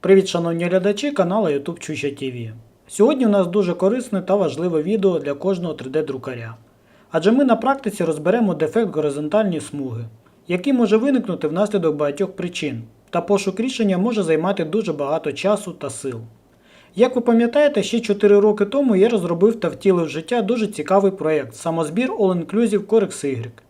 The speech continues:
який, до речі, був повторений сотнею підписників мого каналу. Та нарікань навіть не було на нього. Хоча це був мій перший такий досвід.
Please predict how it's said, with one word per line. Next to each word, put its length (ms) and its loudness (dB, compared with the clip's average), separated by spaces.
який, 240 6
до 120 0
речі, 240 0
був 180 0
повторений 520 2
сотнею 480 2
підписників 680 -2
мого 300 -2
каналу. 480 -4
Та 100 4
нарікань 480 6
навіть 260 4
не 100 4
було 300 2
на 100 -2
нього. 360 -8
Хоча 300 4
це 140 4
був 220 4
мій 160 6
перший 480 2
такий 320 -4
досвід. 480 -4